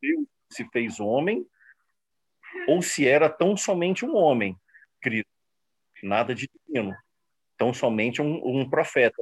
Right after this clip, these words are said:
né? Tão somente um profeta, aquele que fala em nome do Senhor, que é como os judeus o veem, não é? Os judeus o veem como um profetés, aquele que fala em nome do Senhor.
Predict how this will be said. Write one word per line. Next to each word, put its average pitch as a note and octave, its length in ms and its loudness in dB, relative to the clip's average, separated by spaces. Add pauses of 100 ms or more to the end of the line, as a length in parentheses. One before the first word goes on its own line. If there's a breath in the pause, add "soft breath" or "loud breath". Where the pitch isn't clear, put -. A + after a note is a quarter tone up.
né? A2+ 180 -2 (760)
Tão G#2+ 140 -4 (100)
somente B2 320 -2
um C3 100 -4
profeta, D3 480 0 (440)
aquele C3 400 -2
que B2+ 120 -6
fala C3 360 2
em C3 120 -6
nome B2 200 -10
do A#2+ 100 -8
Senhor, A2 540 -4 (1300)
que B2+ 100 -2
é A#2 60 0
como B2 280 2
os C3 80 0
judeus A#2+ 420 0
o E3 80 0
veem, D3+ 420 2 (840)
não F#2+ 120 -2
é? G#2+ 200 0 (580)
Os G#2 80 -10
judeus G#2 320 -2
o A#2 100 -2
veem B2 200 0
como D3 240 2
um D3+ 80 0
profetés, D3 840 2 (560)
aquele A#2 380 -4
que A#2+ 140 -10
fala B2+ 280 0
em C3 60 -2
nome A#2+ 220 -2
do C3 80 -4
Senhor. B2+ 520 -4